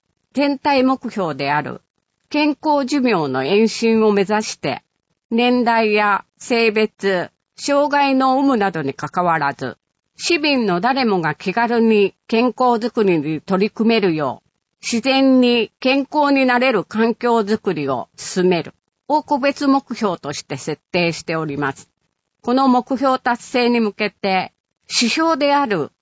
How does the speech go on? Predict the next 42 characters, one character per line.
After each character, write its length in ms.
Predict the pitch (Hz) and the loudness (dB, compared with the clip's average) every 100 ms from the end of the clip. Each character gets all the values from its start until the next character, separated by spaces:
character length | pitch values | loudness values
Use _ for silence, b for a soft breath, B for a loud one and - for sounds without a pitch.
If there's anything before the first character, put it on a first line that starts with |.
| _ | _
ウ 80 | 226 | 0
ォ 220 | 254 294 | 0 0
ー 40 | |
キ 160 | - 285 | 0 0
ン 80 | 269 | 0
グ 120 | 262 | 0
コ 220 | - 254 | 0 0
ー 20 | 220 | 0
ス 200 | - 160 | -4 -6
や 240 | 131 - - _ _ _ _ | -6 -8 -16 _ _ _ _
イ 160 | 269 285 | 0 0
ン 80 | 277 | 0
ク 220 | - 254 | -2 -2
ル 80 | 262 | 0
ー 140 | 269 | -2
シ 180 | 254 262 | -2 -4
ブ 160 | 233 254 | -4 -2
遊 240 | 269 254 | -2 -4
具 140 | 202 | -4
の 140 | 165 143 | -4 -6
設 280 | - 165 - - | -6 -6 -8 -6
置 140 | 196 | -2
を 140 | 196 | 0
は 160 | 180 175 | -2 -4
じ 140 | 175 | -4
め、 320 | 165 160 156 - _ _ _ _ - | -2 -2 -4 -8 _ _ _ _ -4
新 240 | 294 294 | 0 0
た 140 | 247 | 2
に 140 | 208 175 | 2 2
整 220 | 269 254 | 2 0
備 140 | 202 190 | 0 -2
す 120 | 165 | -4
る 140 | 151 | -2
身 140 | 143 160 | -2 -2
近 260 | 226 233 | -2 0
な 140 | 214 208 | 0 -2
公 320 | 220 214 214 | -2 0 2
園 240 | 208 196 | 2 2
に 100 | 196 | 2
お 140 | 180 170 | 2 -2
い 80 | |
て、 340 | - - 117 | -6 -8 -8